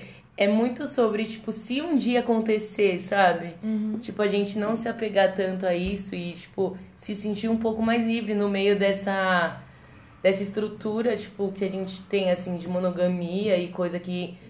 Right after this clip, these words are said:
Speaker 1: faz a gente ser muito mais fiel ao outro do
Speaker 2: Do
Speaker 1: que a
Speaker 2: que
Speaker 1: nós
Speaker 2: a nós
Speaker 1: mesmos,
Speaker 2: mesmos.
Speaker 1: sabe?
Speaker 2: É isso.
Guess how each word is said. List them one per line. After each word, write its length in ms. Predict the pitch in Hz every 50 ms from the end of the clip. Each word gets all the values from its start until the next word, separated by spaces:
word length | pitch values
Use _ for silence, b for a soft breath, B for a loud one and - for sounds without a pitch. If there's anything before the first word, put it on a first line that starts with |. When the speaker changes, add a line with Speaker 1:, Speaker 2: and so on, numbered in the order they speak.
| B - -
Speaker 1:
faz 200 | - 180 180 180
a 60 | 180
gente 500 | 175 180 185 185 185 185 - 196 185 180
ser 580 | 185 - - - 180 175 175 175 165 170 b b b b b b
muito 280 | - 180 190 185 226 214
mais 240 | 208 202 196 196
fiel 480 | - - 196 190 180 180 180 190 202 196
ao 140 | 190 185 185
outro 520 | 180 175 180 196 214 220 226 220 220 220
do 100 | 190 196 196
Speaker 2:
Do 40 |
Speaker 1:
que 180 | 196 196 185 185
a 60 | 185 180
Speaker 2:
que 60 | -
Speaker 1:
nós 140 | 185 190 196
Speaker 2:
a 20 |
nós 120 | 196 196 190
Speaker 1:
mesmos, 160 | 175 170 202 214
Speaker 2:
mesmos. 220 | 202 190 185 185
Speaker 1:
sabe? 220 | 180 170 - 185 185 185 190
Speaker 2:
É 180 | 190 190 185 185
isso. 440 | 208 226 220 185 - - - 196